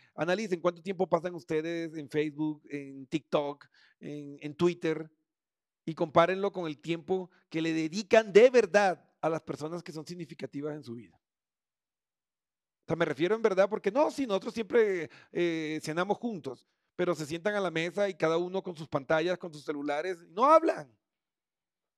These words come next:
Entonces eso no suma. Esas no son conexiones efectivas, no son conexi-, conexiones emocionales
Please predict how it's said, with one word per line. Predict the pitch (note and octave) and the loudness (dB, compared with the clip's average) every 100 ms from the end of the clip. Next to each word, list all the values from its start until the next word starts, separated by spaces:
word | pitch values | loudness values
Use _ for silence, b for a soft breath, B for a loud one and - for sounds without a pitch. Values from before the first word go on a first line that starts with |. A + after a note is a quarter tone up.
| _ b | _ b
Entonces | - G3 G#3+ | -12 -10 -4
eso | G#3+ A#3 | -4 -4
no | A3+ | -8
suma. | - B3+ B3 E3+ A#2+ b b b _ _ _ _ _ _ _ - | -6 -6 -2 -4 -4 b b b _ _ _ _ _ _ _ -6
Esas | G3+ | -4
no | A3 | -4
son | F#3 G#3 | -8 -4
conexiones | A3 F#3+ - A3 A3+ F#3 | -4 -4 -6 -6 -4 -6
efectivas, | D#3 D3+ - F3 D#3 D#3+ | -8 -10 -12 -6 -4 -4
no | D#3+ | -6
son | F3 | -8
conexi-, | F3 F#3+ - F#3+ E3+ | -8 -8 -12 -8 -6
conexiones | D#3 D#3+ D3 F3 F3+ G3 | -6 -12 -10 -8 -6 -6
emocionales | F#3+ D#3+ D#3+ D#3 F3 F#3+ | -6 -8 -8 -6 -4 -6